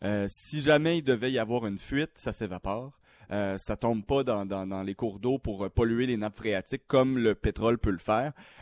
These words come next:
Alors, effectivement, on est, on est loin de la première pelletée de terre.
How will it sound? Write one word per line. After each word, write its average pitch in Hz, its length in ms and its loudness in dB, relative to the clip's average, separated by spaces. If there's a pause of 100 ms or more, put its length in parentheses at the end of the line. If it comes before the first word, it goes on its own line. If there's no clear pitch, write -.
Alors, 131 400 6
effectivement, 139 640 2
on 113 260 2
est, 127 160 0
on 113 160 2
est 127 120 4
loin 147 260 6
de 151 80 -4
la 120 100 2
première 143 520 4
pelletée 123 340 0
de - 60 -8 (100)
terre. 139 320 2